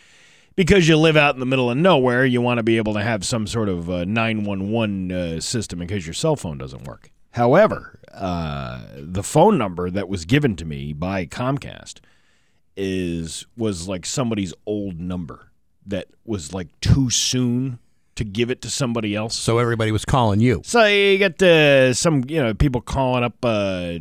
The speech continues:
Speaker 1: telling this lady her taxes are overdue and, uh, you know, all this other stuff. And then,
Speaker 2: Mm-hmm.
Speaker 1: uh, I get all the automated calls from the town of Chester because that's where the number was registered, was in Chester. So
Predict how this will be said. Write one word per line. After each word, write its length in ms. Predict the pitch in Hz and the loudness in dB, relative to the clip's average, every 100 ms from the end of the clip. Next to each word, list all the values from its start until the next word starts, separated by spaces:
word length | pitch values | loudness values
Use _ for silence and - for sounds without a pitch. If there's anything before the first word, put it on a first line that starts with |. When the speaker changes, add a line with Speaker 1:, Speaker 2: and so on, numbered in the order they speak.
| 80 | -8
Speaker 1:
telling 240 | 123 113 | -6 -4
this 180 | 98 82 | -6 -6
lady 320 | 95 110 110 | -4 -4 -4
her 200 | 92 76 - | -6 -10 -12
taxes 520 | - 113 113 127 107 | -8 -8 -6 -6 -4
are 120 | 110 | -4
overdue 840 | 110 107 107 82 107 107 107 107 107 | -2 -4 -6 -4 -2 -2 0 -2 -2
and, 240 | 90 73 | -4 -10
uh, 320 | 69 69 65 71 | -12 -12 -12 -10
you 120 | 90 | -8
know, 120 | 87 | -8
all 160 | 92 98 | -8 -8
this 180 | 90 | -10
other 180 | 98 101 | -10 -10
stuff. 280 | 101 107 101 | -8 -8 -6
And 140 | 101 120 | -2 2
then, 140 | 123 | 4
Speaker 2:
Mm-hmm. 80 | 135 | 2
Speaker 1:
uh, 160 | 135 127 | 0 -2
I 100 | 117 135 | -2 -2
get 180 | 135 - | -2 -2
all 540 | 123 147 156 160 160 | -4 0 2 4 4
the 360 | 143 135 131 131 - | 2 0 0 -2 -2
automated 580 | 139 143 139 135 127 | 0 0 2 2 0
calls 400 | 98 135 131 131 | -2 0 2 2
from 160 | - 117 | -2 -4
the 80 | 104 | -6
town 260 | - 131 | -4 -4
of 120 | 104 - | -4 -6
Chester 400 | 143 131 - - _ _ _ _ _ _ _ _ | -6 -6 -10 -18 _ _ _ _ _ _ _ _
because 260 | 117 110 117 | -8 -6 -2
that's 220 | 123 120 | -2 -2
where 120 | 123 | -2
the 80 | 110 | 0
number 280 | 104 123 110 | 2 2 0
was 180 | 98 90 | -2 -4
registered, 460 | 117 110 95 - - _ _ _ _ | -4 -6 -8 -14 -18 _ _ _ _
was 200 | 92 80 | -10 -8
in 80 | 82 | -8
Chester. 480 | - 123 113 - - _ _ _ | -6 -6 -6 -12 -20 _ _ _
So 440 | - 117 92 78 | -4 -2 -2 -6